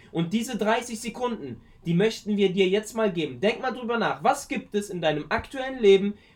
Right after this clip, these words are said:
was du schon immer mal umsetzen wolltest?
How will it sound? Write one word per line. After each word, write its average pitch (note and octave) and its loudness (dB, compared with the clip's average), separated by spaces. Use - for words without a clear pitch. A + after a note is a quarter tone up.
was F#3+ 2
du A3 -2
schon E3+ -2
immer A#3 6
mal A3 4
umsetzen G3 4
wolltest? C#3+ 2